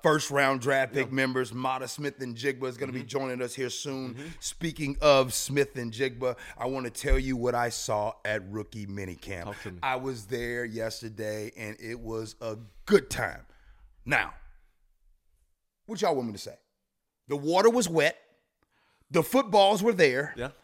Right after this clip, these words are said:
Speaker 1: And they were all in shoulders and, and, and, you know,
Speaker 2: Was,
Speaker 1: they, they
Speaker 2: was,
Speaker 1: were in, in, they were in shorts and t-shirts
Speaker 2: was,
Speaker 1: and
Speaker 2: was the
Speaker 1: all
Speaker 2: grass
Speaker 1: that.
Speaker 2: green? Grass
Speaker 1: The
Speaker 2: was
Speaker 1: grass was green.
Speaker 2: Okay, good job.
Speaker 1: Now, the reason why I'm saying that because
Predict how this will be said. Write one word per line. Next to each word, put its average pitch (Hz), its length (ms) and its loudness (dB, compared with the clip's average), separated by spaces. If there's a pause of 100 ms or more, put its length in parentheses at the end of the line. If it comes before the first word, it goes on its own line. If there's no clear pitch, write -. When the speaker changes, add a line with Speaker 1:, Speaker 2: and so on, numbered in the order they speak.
(160)
Speaker 1:
And 165 140 4
they 170 80 6
were 170 220 2
all 175 420 4
in 165 160 -2
shoulders 156 460 2
and, 160 120 -8
and, 160 80 -12 (160)
and, 160 120 -6
you 160 40 -8
know, 156 120 -4
Speaker 2:
Was, 147 140 0
Speaker 1:
they, 170 80 2
they 170 100 4
Speaker 2:
was, 160 140 4
Speaker 1:
were 156 40 -6 (160)
in, 160 300 -4
in, 151 280 -6
they 151 100 0
were 151 120 4
in 143 200 -2
shorts - 520 0
and 156 100 -6
t-shirts 165 520 -4
Speaker 2:
was, - 60 -10
Speaker 1:
and 165 80 -6
Speaker 2:
was 135 100 -6
the 143 40 -6
Speaker 1:
all 143 60 0
Speaker 2:
grass 135 220 0
Speaker 1:
that. - 40 -
Speaker 2:
green? 147 200 -8
Grass 117 200 -8
Speaker 1:
The 185 60 2
Speaker 2:
was 170 80 2
Speaker 1:
grass 170 320 8
was 160 120 0
green. 123 240 0
Speaker 2:
Okay, 85 80 -16 (260)
good - 100 -20
job. - 120 -20 (100)
Speaker 1:
Now, 196 380 0 (1000)
the 220 120 -4
reason 370 260 2
why 262 100 -2
I'm 190 80 -4
saying 214 300 0
that 208 120 0
because 202 460 -6